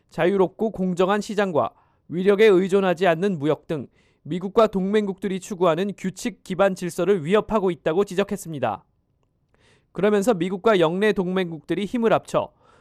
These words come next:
중국의 전제주의적이고 패권주의적인 행보에 대응해야 한다고 강조했습니다.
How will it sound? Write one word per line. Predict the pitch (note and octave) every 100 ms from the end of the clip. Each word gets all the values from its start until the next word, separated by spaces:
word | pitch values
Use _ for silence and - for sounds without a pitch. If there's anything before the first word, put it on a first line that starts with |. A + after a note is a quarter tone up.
| _
중국의 | - F3+ E3+ G#3 G3
전제주의적이고 | F3+ F3 G#3+ F3+ F#3 D3+ C#3+ D#3+ F#3
패권주의적인 | B3+ B3+ B3 G#3 F#3+ D#3 D#3 F3
행보에 | A#3 A#3 F#3+ A#2 - _ _
대응해야 | - F#3+ G3+ F3+ E3+
한다고 | E3 D3 D#3+
강조했습니다. | F3+ E3+ F3+ F3 - D3+ B2+ G2+ -